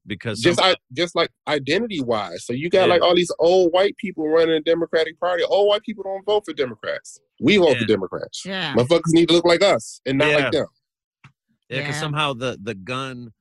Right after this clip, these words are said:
Speaker 1: uh, the gun side has been, like, felt. It comes off like there's so many people that are just like, "No guns, gun," like that. That's what,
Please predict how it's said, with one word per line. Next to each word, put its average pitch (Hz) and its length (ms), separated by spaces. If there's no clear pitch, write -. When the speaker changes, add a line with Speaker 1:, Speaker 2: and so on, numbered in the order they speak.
Speaker 1:
uh, 101 560
the 95 160
gun 117 560
side 131 760
has 113 300
been, 110 380
like, 101 200
felt. - 560
It 104 140
comes 117 320
off 120 260
like 104 180
there's 104 140
so 117 100
many 107 140
people 98 260
that 98 120
are 92 60
just 87 260
like, 87 160
"No 120 280
guns, 110 460
gun," 120 240
like 107 180
that. 113 180
That's 120 240
what, 120 160